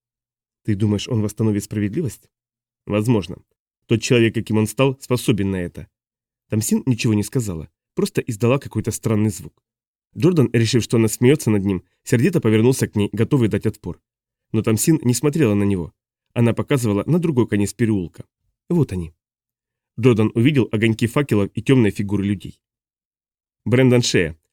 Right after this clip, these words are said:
Юноша встал на колени. «Хватайся, быстро». Тамсин схватила его за руку, и он втащил ее на стену. «Тебе это не поможет», сказал знакомый надменный голос снизу.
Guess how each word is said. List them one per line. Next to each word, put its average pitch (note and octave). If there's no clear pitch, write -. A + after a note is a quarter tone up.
Юноша D#3+
встал A2
на G2
колени. F2+
«Хватайся, A2+
быстро». -
Тамсин G3+
схватила A2+
его G#2
за A2+
руку, D3+
и B2+
он F3+
втащил -
ее G#2+
на A2
стену. C#2+
«Тебе G#3+
это E3
не D#3
поможет», G2
сказал B2
знакомый A#2+
надменный A#2
голос G#2
снизу. -